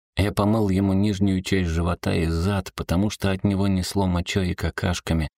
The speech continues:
Я убил десять мух. Я поцеловал Матильду, она тоже уезжала. Мы обнялись, чтобы передать друг другу остатки мужества, веря, что запас его у другого много больше. Я занимался ненужными сборами и плохо попрощался со своей собакой.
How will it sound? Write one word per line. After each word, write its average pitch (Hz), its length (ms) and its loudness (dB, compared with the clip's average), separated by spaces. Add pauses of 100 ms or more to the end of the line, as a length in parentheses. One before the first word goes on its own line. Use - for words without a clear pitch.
(280)
Я 82 200 0
убил 85 280 0
десять - 420 -4
мух. 69 440 -4 (460)
Я 90 140 0
поцеловал 92 520 0
Матильду, 92 640 0
она 87 240 0
тоже 80 320 0
уезжала. 78 640 0 (400)
Мы 104 140 2
обнялись, 107 440 0
чтобы 98 300 0
передать 101 380 0
друг 92 220 0
другу 98 280 2
остатки 95 640 -2
мужества, 98 640 0
веря, 92 340 -2
что 90 240 -2
запас - 560 -4
его 85 320 0
у 85 80 -2
другого 90 500 0
много 104 340 0
больше. 107 580 -2 (480)
Я 90 100 2
занимался 104 560 0
ненужными 107 580 2
сборами 104 600 0
и 95 40 0
плохо - 360 -4
попрощался - 760 -2
со - 160 -6
своей 85 380 -4
собакой. 76 720 -4